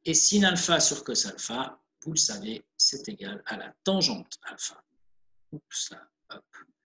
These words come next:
Donc, on a trouvé ici cette, euh, cette condition. Pour,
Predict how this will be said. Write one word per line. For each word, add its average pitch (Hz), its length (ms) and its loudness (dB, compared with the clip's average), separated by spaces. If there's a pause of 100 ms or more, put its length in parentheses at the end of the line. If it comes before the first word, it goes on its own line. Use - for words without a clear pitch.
(480)
Donc, 202 180 4
on 208 100 8
a 185 100 6
trouvé 175 360 6
ici 156 560 4
cette, - 480 2
euh, 92 560 -6
cette - 320 4
condition. 113 540 2 (3000)
Pour, 262 720 8